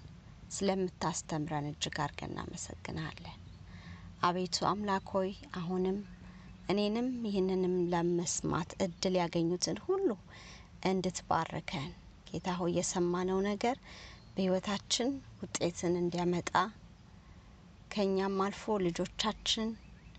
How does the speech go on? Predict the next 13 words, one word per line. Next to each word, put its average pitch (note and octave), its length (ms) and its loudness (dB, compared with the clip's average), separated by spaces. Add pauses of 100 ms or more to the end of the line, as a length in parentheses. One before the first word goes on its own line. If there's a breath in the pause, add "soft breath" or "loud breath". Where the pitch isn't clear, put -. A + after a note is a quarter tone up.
(120)
በበረከት F#3 640 2
ውስጥ - 320 0
እንዲሆኑ F3+ 520 2 (840 loud breath)
ሌሎችንም F#3 720 2 (600)
በዚህ F3 420 0 (100)
መልእክት D#3+ 480 -2 (180)
እንድንባርክ F3+ 840 0
እንድትረዳን D#3+ 680 0
እንለምንሃለን። C#3+ 840 -4 (1120 loud breath)
ስለምታደርግልን F#3 1120 0
መልካም F#3 540 0
ነገር D#3+ 340 0
ሁሉ D#3 300 -2